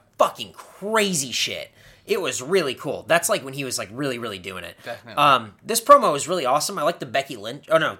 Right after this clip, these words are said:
Speaker 1: Is there, uh,
Speaker 2: Yeah, there's the Becky Lynch
Speaker 1: yeah, the
Speaker 2: part.
Speaker 1: Be-, the Becky Lynch part is in this.
Speaker 2: Mm-hmm.
Speaker 1: It's so good. It talks, she's like, "Yeah, I was fifteen and I told him I was seventeen. And, uh, if I, if it wasn't for him, I wouldn't be here today."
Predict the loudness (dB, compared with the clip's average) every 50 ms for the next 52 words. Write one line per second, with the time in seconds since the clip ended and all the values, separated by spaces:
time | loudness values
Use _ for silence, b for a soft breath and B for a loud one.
0 | -10 -10 -10 -8 -4 -2 0 2 2 2 4 4 4 2 2 2 0 -2 -2 -2
1 | 0 0 0 -2 -2 0 0 0 -2 -2 0 4 4 6 6 4 2 -2 -2 -2
2 | -2 4 6 6 6 4 2 -2 -2 -2 -2 0 0 0 0 0 -2 -6 -6 -6
3 | -8 -8 -6 -6 -6 -6 -8 -12 -14 -12 -12 -12 -12 -16 _ _ -2 0 0 2
4 | 4 4 4 6 6 4 2 2 0 -4 -4 -4 -4 0 2 2 2 2 -2 -6
5 | -6 -6 -6 -4 -2 0 0 0 0 2 4 6 8 6 6 4 0 -4 -6 -8
6 | -8 -6 -6 -6 -6 -6 -6 -8 -8 -8 -8 -6 -6 -6 -4 -4 -4 -6 -6 -8
7 | -10 -12 -12 -12 -12 -14 -16 b b b b b b b -10 -8 -8 -8 -6 -4
8 | -4 -4 -4 -4 -6 -8 -8 -8 -8 -6 -6 -6 -6 -6 -10 -8 -8 -8 -6 -4
9 | -4 -4 -6 -8 -12 -12 -12 -10 -8 -8 -8 -8 -10 -12 -12 -12 -12 -12 -12 -12
10 | -14 -14 -16